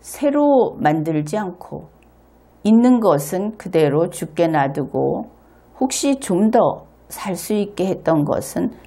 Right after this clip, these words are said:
앞당겨 죽이고 이런 식으로 해서 결국 싹도 없애고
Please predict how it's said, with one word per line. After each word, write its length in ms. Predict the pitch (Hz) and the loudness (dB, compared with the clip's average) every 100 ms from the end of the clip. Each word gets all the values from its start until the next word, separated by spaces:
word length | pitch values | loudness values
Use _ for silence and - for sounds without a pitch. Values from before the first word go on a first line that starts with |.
| - | -6
앞당겨 540 | - - 190 175 165 185 | -4 0 0 2 0 -2
죽이고 640 | 185 - 151 151 - - - _ - - - - - | -4 -6 -6 -6 -8 -10 -16 _ -20 -20 -20 -20 -4
이런 340 | - 170 170 | 0 4 4
식으로 400 | 175 - - 175 | 2 -4 -6 -4
해서 360 | 147 117 180 208 | -4 -4 -4 -6
결국 520 | - 160 151 220 247 - - - - | -6 -6 0 -2 -2 -8 -20 -20 -20
싹도 580 | - - 247 - - 262 | -8 -4 -4 -6 0 4
없애고 1000 | 226 151 - - 165 160 156 185 254 | 4 2 -2 -2 0 2 0 -2 -2